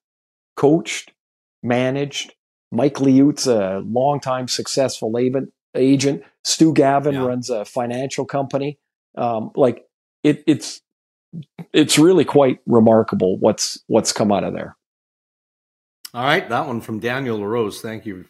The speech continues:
Speaker 2: for the submission, Daniel. Um, Sean Topp has a question, and actually an observation too, and he's wondering about Mullet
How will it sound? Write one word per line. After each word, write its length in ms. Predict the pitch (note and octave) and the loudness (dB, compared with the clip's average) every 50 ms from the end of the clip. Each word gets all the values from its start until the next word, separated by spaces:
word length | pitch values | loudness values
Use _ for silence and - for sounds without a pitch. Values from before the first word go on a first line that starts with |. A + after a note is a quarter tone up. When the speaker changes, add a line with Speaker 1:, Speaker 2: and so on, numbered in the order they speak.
| _ | _
Speaker 2:
for 260 | _ G2+ G2+ G2 G2 F2+ | _ -12 -10 -10 -10 -10
the 120 | G2 G2 | -12 -14
submission, 500 | - - F#2+ G2 A2+ - - A2+ G2+ F2 | -14 -12 -10 -10 -10 -10 -10 -12 -12 -12
Daniel. 420 | F#2 F#2+ F#2 F#2+ G2 G#2 A2+ - _ _ _ _ _ _ _ _ | -12 -12 -12 -12 -12 -12 -12 -14 _ _ _ _ _ _ _ _
Um, 840 | - G#2 A2 A2+ A2+ A2+ A2+ A#2 A#2 A#2+ A#2 A#2 A#2 A#2 A2+ A2+ A2+ A2 | -12 -8 -6 -4 -4 -4 -4 -4 -6 -8 -10 -8 -10 -10 -8 -10 -10 -10
Sean 460 | - - D#3 E3 G3 A3 A#3+ A#3+ E3 | -4 0 2 2 2 2 0 0 -4
Topp 400 | - - E3+ D#3 A#2+ G#2+ - - | -4 0 0 0 0 0 -4 -8
has 140 | G2+ F2 D#2+ | -14 -14 -14
a 40 | F2+ | -18
question, 520 | - _ E2 E2 F2+ - - - B2 C#3 C3 | -18 _ -14 -14 -14 -14 -14 -14 -14 -12 -10
and 80 | C#3+ | -8
actually 380 | E3+ F#3 - - D#3 C3+ A2+ - - _ _ _ | -8 -8 -6 -4 -4 -4 -4 -6 -10 _ _ _
an 60 | B2 | -4
observation 800 | C#3 E3 F3 - - - C3+ G#2 A#2+ A#2+ B2 A#2+ A#2+ - G2+ F#2+ | -2 -2 -2 -2 -2 -6 -4 -2 -2 -2 -2 -4 -6 -10 -12 -10
too, 280 | - B2 A#2 G#2+ G2+ F#2+ | -6 -4 -4 -4 -4 -6
and 100 | F#2+ G2 | -8 -10
he's 140 | G#2+ G2+ G#2+ | -10 -8 -4
wondering 400 | C3 D3 F3 G3 F3 D3 C3+ B2+ | -2 -2 -2 0 -2 -2 -2 -2
about 260 | A#2 A#2 A2+ G2+ F#2 | -2 -4 -4 -4 -6
Mullet 440 | G#2+ A2 A2 A#2 A#2 A2 A2+ A2 | -8 -6 -4 -4 -2 -2 -4 -6